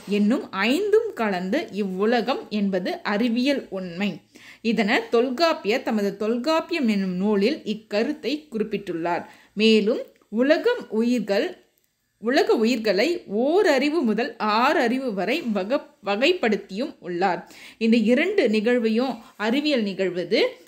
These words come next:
ஆனா தொல்காப்பியன்றது ரொம்ப பழமையான நூலு. அதுலயே இந்த அறிவியல் நிகழ்வு, ஆ, தமிழ்ல அவர் குறிப்பிட்டிருக்கிறதுனால,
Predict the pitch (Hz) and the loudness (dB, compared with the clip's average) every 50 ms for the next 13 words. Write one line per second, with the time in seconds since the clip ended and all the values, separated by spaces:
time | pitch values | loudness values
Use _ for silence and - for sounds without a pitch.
0 | _ - 214 226 262 294 262 - 240 240 269 277 277 415 403 415 415 359 349 330 | _ -4 -2 0 0 0 2 2 2 2 2 2 2 2 2 2 0 0 0 0
1 | 277 240 214 190 202 294 330 262 220 226 285 302 - - 226 214 196 220 254 262 | 0 0 0 0 -2 -2 0 0 0 0 0 -2 -4 -4 -2 0 0 0 0 0
2 | 269 262 285 294 285 320 339 302 226 196 190 185 175 196 247 330 - - - 180 | 0 0 2 2 0 0 0 0 0 0 0 0 0 2 2 2 0 0 -2 -2
3 | 220 214 320 311 302 277 277 302 381 - - 262 277 226 202 196 208 247 247 294 | -2 -2 -2 -2 -2 -2 0 0 0 0 0 0 0 0 0 0 0 0 0 0
4 | 320 370 262 226 220 202 220 190 175 190 - - - - _ - - - _ _ | 2 2 2 2 2 2 0 0 0 -2 -4 -4 -10 -16 _ -20 -20 -20 _ _
5 | - 208 208 190 190 - 214 220 233 294 320 302 277 233 - - - 170 196 185 | -6 -6 -4 -4 -4 -2 0 2 2 2 2 2 0 0 -2 -2 -6 -6 -6 -6
6 | 185 - - 214 214 226 220 269 208 214 208 214 190 156 - 165 175 180 160 151 | -8 -6 -4 -2 -2 -2 -2 -4 -4 -4 -6 -6 -8 -10 -10 -10 -10 -10 -8 -4
7 | 175 208 269 359 | -2 0 0 0